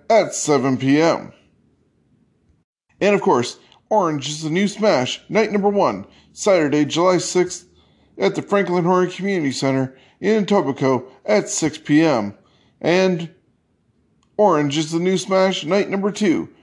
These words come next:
Sunday, July seventh, right here in London, Ontario, at the London Music Hall at four P M. Some breaking news from the Iceman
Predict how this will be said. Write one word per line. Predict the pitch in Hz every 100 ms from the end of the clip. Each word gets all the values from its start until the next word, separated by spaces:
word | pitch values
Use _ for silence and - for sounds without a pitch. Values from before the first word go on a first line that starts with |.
| _
Sunday, | - 214 175 131 120
July | 113 165 185 170
seventh, | - 151 123 117 _ _ _ -
right | 220 170
here | 151 151 135
in | - 196 165 131 - -
London, | 160 165 165
Ontario, | 170 160 165 131 113 113 - -
at | 208
the | 196
London | 208 208 196
Music | 202 180 147
Hall | 123 120 120 - _ -
at | 101 98
four | - - 151 127
P | 123 123
M. | 117 85 - - _ _ _ _ _ _ _ _ _ _ _ _ _ -
Some | 143 131
breaking | 180 170 170
news | 202 202 175 - - _ _ -
from | 214 220 208
the | 202 -
Iceman | 202 180 - 147 131 127